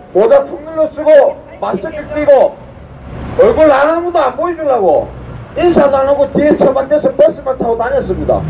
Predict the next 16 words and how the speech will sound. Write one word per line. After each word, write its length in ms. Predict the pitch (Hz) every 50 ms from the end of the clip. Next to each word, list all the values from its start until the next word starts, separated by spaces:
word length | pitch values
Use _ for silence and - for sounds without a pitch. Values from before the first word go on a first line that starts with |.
| - - - - - - - - -
왜냐? 480 | - - 480 311 320 320 285 226 185 - - - - - - - - - -
저는 220 | - 285 - 330 294
알았기 540 | 262 240 294 349 359 339 294 - 269 - -
때문입니다. 460 | 190 185 175 165 156 143 - 120 104 98 - 80 - - - - - - - - - - - - - - - - - -
이 40 | - 294 330 339 320 302
육십 460 | 302 339 339 - - 349 339 - -
대, 80 | - 285 302 311 302 - - - - -
두 120 | 285 311 330
마리, 480 | 339 339 330 320 285 220 170 - - - - - - - - - -
배보다 540 | - - 277 320 339 330 349 349 339 339 320
못한 500 | 311 311 311 320 311 - 320 311 320 330
인간들이라는 720 | 311 294 320 349 349 359 349 330 320 311 302 294 277 269
걸 80 | 254 240
알았기 460 | - 269 349 370 359 339 349 294 -
때문에 640 | - 247 240 262 311 339 330 302 247 185 131 107 - - - - - - - - - - - - 254
제가 840 | - 254 277 302 330 320 311 294 294 311 320 330 320 285 196 151